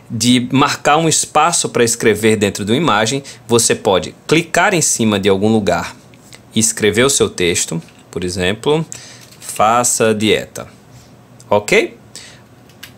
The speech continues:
Cancelei apertando o ESC. Ou você pode delimitar um espaço e começar a escrever em cima,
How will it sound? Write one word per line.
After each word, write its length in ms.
Cancelei 420
apertando 400
o 60
ESC. 380
Ou 160
você 200
pode 300
delimitar 920
um 80
espaço 640
e 100
começar 480
a 60
escrever 380
em 80
cima, 400